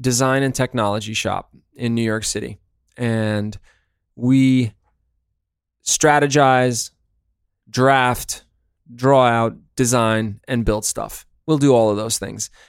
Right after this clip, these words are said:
And we love the fact that we could do it from beginning to end. From, like, "I've got a problem," all the way to, "Check out this prototype,"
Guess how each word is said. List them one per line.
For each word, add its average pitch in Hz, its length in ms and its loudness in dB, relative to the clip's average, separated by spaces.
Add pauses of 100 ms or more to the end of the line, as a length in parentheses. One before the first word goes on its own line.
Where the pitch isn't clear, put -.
(120)
And 113 140 -2
we 117 120 0
love 117 260 2
the 113 80 0
fact 104 280 -4
that 104 80 -2
we 110 60 -4
could 101 160 -8
do 104 140 -2
it 104 80 -4
from 101 160 -8
beginning 104 380 -12
to 53 100 -10
end. - 260 -14 (200)
From, 113 240 -2
like, 104 320 -2
"I've 113 220 0
got 104 120 2
a 104 60 -2
problem," 101 580 0 (380)
all 113 180 4
the 113 100 2
way 104 240 0
to, 98 440 -6 (720)
"Check 131 200 0
out 120 120 2
this 110 140 -4
prototype," 104 580 -6